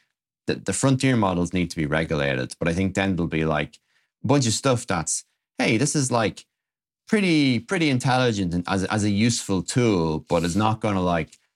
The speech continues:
try and seize control of anything. Just overall, I think for society as a whole, the benefit of rapid development there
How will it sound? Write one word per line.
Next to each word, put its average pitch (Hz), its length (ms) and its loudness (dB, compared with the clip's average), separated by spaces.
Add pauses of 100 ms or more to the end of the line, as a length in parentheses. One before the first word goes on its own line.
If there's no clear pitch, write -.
(100)
try 107 200 0
and 92 160 -2 (200)
seize 139 320 2
control 107 560 2
of 85 100 0
anything. 82 540 -2 (560)
Just 131 320 -2 (160)
overall, 127 600 4
I 101 40 -2
think 101 160 -2
for 104 120 -4
society 107 500 0
as 90 120 0
a 87 60 0
whole, 107 360 2
the 80 100 -4
benefit 113 540 0
of 80 360 0 (320)
rapid 104 400 -2
development 85 720 -2
there 82 420 0